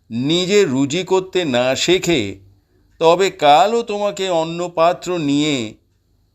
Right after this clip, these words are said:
তার কাছে যেতে হবে। প্রশ্ন, শ্রেষ্ঠ পরোপকার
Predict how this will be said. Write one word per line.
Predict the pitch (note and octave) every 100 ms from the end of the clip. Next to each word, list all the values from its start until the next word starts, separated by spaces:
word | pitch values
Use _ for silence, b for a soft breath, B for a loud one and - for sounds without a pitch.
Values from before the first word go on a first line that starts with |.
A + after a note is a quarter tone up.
| _
তার | - B2+ C#3+ D3
কাছে | F#3 F#3 F#3
যেতে | B2+ C#3 F#3 E3+
হবে। | C#3+ F#2 E2+ _ _ _ _ _ _ _ _ _ _ _ _ _ _ _ _ _ _ _ _ _ _ _ _ _
প্রশ্ন, | A#2+ C#3+ D3+ - A2 F#2+ - _ _ _
শ্রেষ্ঠ | - - C#3 F#3+ F#3+ - G3 F#3 F3+ _ _ -
পরোপকার | B2+ C3+ D#3 D#3+ E3 E3+ D3+ G#2